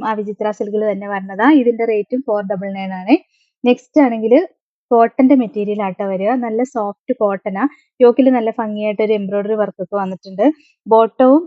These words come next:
ദുപ്പട്ടയും സോഫ്റ്റ് കോട്ടണിൽ തന്നെ വരണത്. അതാ ഇങ്ങനെ വരും ബോട്ടവും ദുപ്പട്ടയും. ഇതിന്റെ റേറ്റും ഫോർ ഡബിൾ നയൻ ആട്ടോ. നെക്സ്റ്റ് ആണെങ്കിൽ ഒരു, ഉം, ജോർജറ്റിന്റെ മെറ്റീരിയലാ വന്നേക്കണേ. യോക്കിൽ നല്ല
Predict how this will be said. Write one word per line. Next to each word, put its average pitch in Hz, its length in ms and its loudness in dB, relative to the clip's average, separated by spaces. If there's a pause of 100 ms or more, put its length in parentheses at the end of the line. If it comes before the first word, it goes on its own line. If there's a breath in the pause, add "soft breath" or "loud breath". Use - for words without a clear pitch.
(100)
ദുപ്പട്ടയും 233 600 2
സോഫ്റ്റ് 226 400 -2
കോട്ടണിൽ 208 440 -4
തന്നെ 196 260 -8
വരണത്. 190 320 -6
അതാ 202 200 -6
ഇങ്ങനെ 196 260 -8
വരും 196 260 -4
ബോട്ടവും 196 360 -6
ദുപ്പട്ടയും. 196 460 -2 (320 soft breath)
ഇതിന്റെ 247 260 6
റേറ്റും 240 360 2
ഫോർ 220 260 0
ഡബിൾ 190 240 -2
നയൻ 196 240 -8
ആട്ടോ. 185 260 -6 (480)
നെക്സ്റ്റ് 240 320 0
ആണെങ്കിൽ 226 360 0 (280)
ഒരു, 247 160 8 (360)
ഉം, 226 120 -8 (340)
ജോർജറ്റിന്റെ 233 640 2
മെറ്റീരിയലാ 208 420 -2
വന്നേക്കണേ. 196 480 -6
യോക്കിൽ 220 380 0
നല്ല 208 240 -4